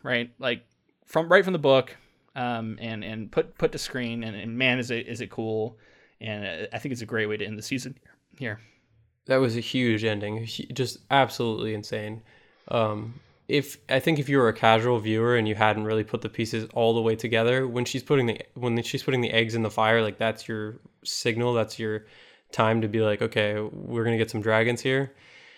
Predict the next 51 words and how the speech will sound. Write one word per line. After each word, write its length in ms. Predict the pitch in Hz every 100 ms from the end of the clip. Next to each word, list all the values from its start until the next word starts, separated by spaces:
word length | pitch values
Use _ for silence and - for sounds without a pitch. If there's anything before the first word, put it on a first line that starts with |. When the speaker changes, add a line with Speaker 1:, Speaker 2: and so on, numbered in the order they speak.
| - _ -
Speaker 2:
Um, 580 | 117 110 104 101 - - -
but 180 | 123 -
even 240 | 175 165
just, 300 | 127 - -
just, 240 | 127 135 -
like, 160 | 120
even 240 | - 123 139
if 80 | 135
you 80 |
saw 220 | 117 120 117
it 80 |
coming 220 | - 117 113
a 60 |
little 180 | 107 107
bit, 380 | 104 104 110 -
when 200 | 117 113
she's 180 | - 113
got 160 | 123
the 100 | 120
dragons 380 | 113 113 113 117
on 160 | 123 123
her 300 | 127 127 131
and 380 | 117 110 107 107
they're 220 | 113 107
just 360 | 107 110 - 113
kind 160 | 120 110
of 80 | 107
pulling 280 | 123 117
out 260 | 110 113 113
and 120 | 113
showing 320 | - 117 110
all 160 | 110 110
the 120 | 110
Dothraki 520 | 107 107 113 107 117
kneeling 380 | 110 110 113 117
to 100 | 123
her, 320 | 123 127 123 - - - _ -
you're 220 | 123 113
like, 220 | 113 - -
"Okay, 320 | 165 139 123 113 - -
she 220 | - 139
is 100 | 123
now 380 | 123 120 117 117
full 280 | 113 131 120
on 280 | 120 117 117
Khaleesi. 680 | - 127 120 117 123 113 110
She's 280 | 113 120 110
gonna 200 | 117 113
lead 360 | 113 113 110
people 320 | 110 113 120 113
forever. 800 | - 113 107 123 113 117 113